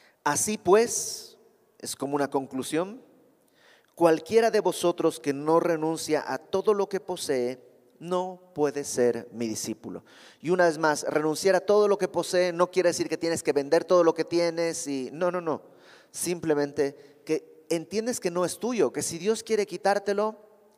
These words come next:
como cuando Job empieza a vivir toda una serie de problemas, Job dice, "Dios dio, Dios quitó, sea el nombre de Dios bendito". ¿Estás dispuesto? No es fácil.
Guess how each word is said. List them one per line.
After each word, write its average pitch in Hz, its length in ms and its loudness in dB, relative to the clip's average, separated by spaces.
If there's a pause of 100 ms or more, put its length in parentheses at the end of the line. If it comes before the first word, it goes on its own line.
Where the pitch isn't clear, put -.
como 156 260 -2
cuando 156 340 2
Job 202 420 2
empieza 175 500 2
a 170 40 2
vivir 160 300 -2
toda 180 240 0
una 165 160 -4
serie 165 200 -2
de 156 80 2
problemas, 156 600 -2 (260)
Job 185 400 2
dice, 175 460 0 (240)
"Dios 156 380 -2
dio, 208 320 2 (760)
Dios 131 280 0
quitó, 208 520 -2 (540)
sea 143 320 -6
el 139 120 -4
nombre 139 320 -2
de 127 160 -4
Dios 120 240 -4
bendito". 104 480 -12 (800)
¿Estás 131 380 -10
dispuesto? 185 600 -8 (1700)
No 208 160 4
es 240 120 -2
fácil. 226 540 -6